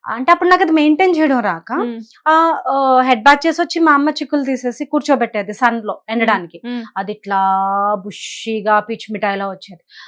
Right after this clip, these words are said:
Speaker 1: అప్పుడు, "నాకు ఈ హెయిర్ ఎందుకు ఇచ్చావు, ఇది జడ వేయడానికి గంట పడుతుంది, నాకు స్కూల్ లేట్ అవుతుంది, నాకు ఎగ్జామ్స్ అప్పుడు, నాకు ఏదన్నా, ఆ, ఒక-, ఒకటి మనం వెళ్ళాలి, ఒక వెకేషన్ కి వెళ్ళాలి," ఆ టైమ్స్ లో చాలా ఇబ్బంది అయ్యి, "నాకు ఈ,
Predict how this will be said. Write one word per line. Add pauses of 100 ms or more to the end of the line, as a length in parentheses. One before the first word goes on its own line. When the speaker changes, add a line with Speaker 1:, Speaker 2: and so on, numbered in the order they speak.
(140)
Speaker 1:
అప్పుడు,
"నాకు
ఈ
హెయిర్
ఎందుకు
ఇచ్చావు,
ఇది
జడ
వేయడానికి
గంట
పడుతుంది,
నాకు
స్కూల్
లేట్
అవుతుంది,
నాకు
ఎగ్జామ్స్
అప్పుడు, (300)
నాకు
ఏదన్నా, (220)
ఆ,
ఒక-,
ఒకటి
మనం
వెళ్ళాలి,
ఒక
వెకేషన్
కి
వెళ్ళాలి,"
ఆ
టైమ్స్
లో
చాలా
ఇబ్బంది
అయ్యి, (440)
"నాకు
ఈ,